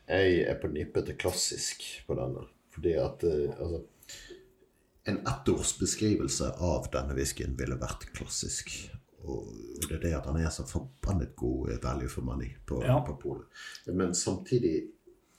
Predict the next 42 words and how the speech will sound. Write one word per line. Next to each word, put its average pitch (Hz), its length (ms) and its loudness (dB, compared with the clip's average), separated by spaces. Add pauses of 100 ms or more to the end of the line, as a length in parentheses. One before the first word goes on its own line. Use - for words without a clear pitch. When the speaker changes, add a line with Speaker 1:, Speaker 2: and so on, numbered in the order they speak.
(1080)
Speaker 1:
så - 200 -8
har 127 400 4
jeg 78 80 4
nok 76 180 0
gitt 120 240 0
karakteren 85 540 0
åtte - 360 0
til - 160 -2
whiskyer 185 380 0
som 92 160 -2
er 90 80 -2
bedre 98 340 2
enn 95 80 2
denne. 107 220 4 (1200)
Speaker 2:
Ja. 135 160 6 (140)
Speaker 1:
Så 104 200 0
jeg 107 240 4
er 110 160 2
litt 127 220 4
sånn 127 160 6
på 107 100 8
vippen 87 460 2
mellom 87 240 6
syv 110 240 4
komma 90 220 4
fem 87 280 2
og 73 180 -4
åtte. 92 360 2 (760)
Speaker 2:
Men 143 200 8
nå 139 160 8
som 139 180 4
vi, 135 140 10 (320)
vi 131 180 8
ofte 127 360 4
vekter 120 880 6
ting, 165 260 6
vet 156 140 2
du, 147 80 4
så 151 140 2
vet 123 200 6
du 131 80 4
at 131 160 2